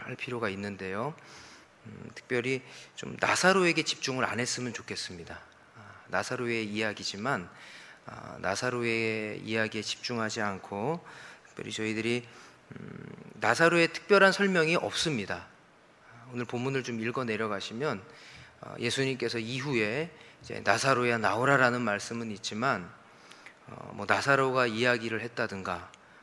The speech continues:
뭐, 나사로를 설명하는 그런 이야기는 전혀 이 부분에서 등장하지 않습니다. 그렇다면 오늘 본문은, 아, 나사로에게 집중하지 않다는 것을 우리가 알 수 있고, 어, 또 한편으로는,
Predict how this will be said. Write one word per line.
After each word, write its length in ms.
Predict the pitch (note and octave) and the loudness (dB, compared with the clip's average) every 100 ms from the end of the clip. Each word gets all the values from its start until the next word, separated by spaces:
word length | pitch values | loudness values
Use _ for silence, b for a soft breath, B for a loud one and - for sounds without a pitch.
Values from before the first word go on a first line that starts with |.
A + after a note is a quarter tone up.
| - - | -20 -10
뭐, 160 | F#2+ | 0
나사로를 500 | G2+ A2 C3 A#2+ A#2+ | 4 4 4 2 0
설명하는 640 | A#2+ D3 D#3 D3+ C3 A#2 A2+ | -2 -2 0 0 0 -2 -4
그런 320 | A2+ A#2 A2 | -4 -2 -2
이야기는 420 | A2+ A2+ A2 A2 | -4 -4 -8 -8
전혀 500 | - A2+ B2 B2+ C3 B B - | -6 -4 -4 -4 -6 B B -12
이 120 | G#2+ | -8
부분에서 680 | B2 A#2 A2+ G2 - G2+ C#3 | -4 -2 -2 -2 -4 -4 -6
등장하지 540 | - G#2+ G#2+ G2+ G2 | -8 -4 -4 -4 -8
않습니다. 480 | E2+ F#2 - G2 F#2+ | -8 -6 -8 -8 -10
그렇다면 720 | F#2 A#2+ B2 A#2+ A2 C#3+ A#2 F#2+ B B B B | -6 -4 -2 -2 2 2 2 -4 B B B B
오늘 240 | A#2+ C3 D#3 | -2 -2 0
본문은, 600 | B2 B2+ D3+ B2 B2+ D#3+ - B B - - | -2 -2 -2 -2 -4 -8 -14 B B -20 -16
아, 200 | - - | -14 0
나사로에게 720 | G#2+ A2+ D#3 D#3 C#3+ C3 B2+ | 2 6 6 6 6 4 2
집중하지 640 | A#2 - - C3 A#2 A#2 G#2 | -2 -4 -4 -2 -2 -2 -4
않다는 400 | G2+ A#2 A2+ G#2+ | -6 -6 -6 -6
것을 220 | G2 G2+ | -8 -10
우리가 240 | F#2+ G2 | -10 -6
알 140 | E2+ F#2+ | -6 -6
수 160 | - | -6
있고, 440 | F#2+ - B2+ G2+ - B B B B - | -8 -6 -6 -6 -10 B B B B -20
어, 540 | - - - - - - | -16 -14 -14 -14 -16 -2
또 100 | C#3+ | 6
한편으로는, 760 | D#3 E3+ D#3+ C3+ A2+ G#2+ D#3 | 6 6 2 0 -2 -2 -4